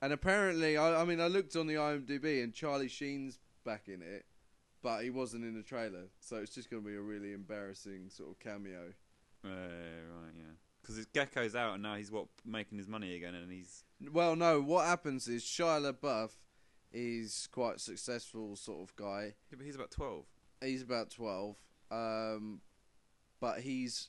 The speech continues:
Speaker 1: he's marrying Gecko's daughter.
Speaker 2: Right.
Speaker 1: And he wants to get in touch with him, but the daughter's, like, estranged and doesn't want to.
Speaker 2: Yeah.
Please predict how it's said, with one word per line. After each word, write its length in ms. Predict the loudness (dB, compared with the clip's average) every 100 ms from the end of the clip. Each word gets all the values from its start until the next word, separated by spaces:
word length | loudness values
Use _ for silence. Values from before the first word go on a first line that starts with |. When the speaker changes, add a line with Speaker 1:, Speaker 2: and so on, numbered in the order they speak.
| _
Speaker 1:
he's 300 | -8 -6 -6 -6
marrying 680 | -2 0 0 0 -2 -4 -6
Gecko's 540 | -6 -6 -6 -6 -6
daughter. 420 | -6 -6 -6 -12 -18 _ _ _ -20 -20 -20 -20 -20 -14
Speaker 2:
Right. 220 | -12 -12 -16 -14
Speaker 1:
And 160 | -10 -2
he 160 | 0
wants 360 | 2 4 2 -2
to 100 | -6
get 180 | -4 -4
in 120 | -4
touch 360 | -6 -6 -6 -12
with 160 | -12
him, 280 | -10 -10 -12 -16 _ -20 -12
but 120 | -8
the 60 | -4
daughter's, 640 | -2 -2 -2 -4 -4 -4
like, 260 | -4 -4 -8
estranged 640 | -12 -12 -10 -8 -10 -10
and 240 | -10 -10
doesn't 280 | -12 -16 -14
want 320 | -14 -14 -16 -20 _ _ -14
to. 280 | -12 -12 -16 -20 _ -20 _
Speaker 2:
Yeah. 160 | -12 -12